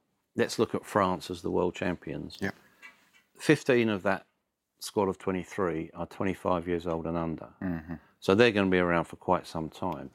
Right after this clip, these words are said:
Speaker 2: Yeah.
Speaker 1: Any lessons that we can draw from that system? You know, they've almost cleaned the stables after that,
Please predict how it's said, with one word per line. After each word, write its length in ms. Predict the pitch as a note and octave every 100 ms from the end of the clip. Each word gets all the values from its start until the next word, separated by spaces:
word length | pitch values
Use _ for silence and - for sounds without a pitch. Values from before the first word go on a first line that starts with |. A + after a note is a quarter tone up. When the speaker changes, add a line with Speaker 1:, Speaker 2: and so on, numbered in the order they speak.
| -
Speaker 2:
Yeah. 120 | F2+ F2+
Speaker 1:
Any 280 | C#3+ E3
lessons 720 | D3+ C#3+ C#3 - G#2 G2 F#2+ - _
that 200 | G2 F#2+
we 160 | G2 G2
can 220 | - F#2
draw 520 | F2 G2 F#2 F2+ F#2 - _ _ _ _
from 440 | _ - B2 B2 A2
that 200 | F2 -
system? 520 | - D#2+ - E2 G2+ _ _ _ _ _ _ _ -
You 120 | G2+
know, 120 | F#2
they've 160 | F#2+ A#2+
almost 300 | D3+ C3 -
cleaned 300 | - A#2 G#2
the 40 |
stables 480 | - A#2+ G#2+ F2+ F2
after 320 | F#2+ F2+ -
that, 220 | F#2 F2+